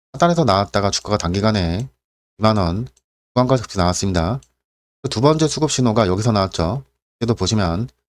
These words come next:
이 만 삼천 원에서 단기간에 이만 원, 육 원까지 급등이 나왔습니다. 지금 이 수급 신호가 이 모든 종목에서 나오는 게 아닙니다. 이 한택을 보시면 수급 신호 자체가 나오지가 않았죠. 이 삼성도 마찬가지죠. 이 화살표 자체가 아예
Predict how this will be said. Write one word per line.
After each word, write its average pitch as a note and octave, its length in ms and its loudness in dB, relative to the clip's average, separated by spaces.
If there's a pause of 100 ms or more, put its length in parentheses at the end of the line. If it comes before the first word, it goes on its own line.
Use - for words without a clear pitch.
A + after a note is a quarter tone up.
(320)
이 F#2 60 -6
만 G2+ 180 4
삼천 D#3+ 320 2
원에서 C#3+ 160 0
단기간에 G2+ 720 0 (140)
이만 G#2 220 -2
원, F2+ 240 -2
육 C3 100 -10 (440)
원까지 B2+ 320 2
급등이 F#2+ 160 -6
나왔습니다. F2+ 640 -2 (420)
지금 A#2+ 260 2
이 A2+ 60 2
수급 C#3+ 260 -2
신호가 B2 640 0 (380)
이 G2 40 -4
모든 A#2+ 260 2
종목에서 C#3 320 2
나오는 F#2 300 0
게 G#2 60 2
아닙니다. F2 580 0 (500)
이 A#2 40 -2
한택을 C#3 340 0
보시면 G2+ 640 -2 (520)
수급 A#2 140 -8
신호 D3+ 160 -2
자체가 G#2+ 580 0 (520)
나오지가 A2 340 2
않았죠. F#2+ 460 -2 (500)
이 G2+ 60 -8
삼성도 D#3+ 280 0
마찬가지죠. G#2 720 -2 (520)
이 - 60 -12
화살표 D#3 280 -2
자체가 G2 280 0
아예 F2+ 420 -2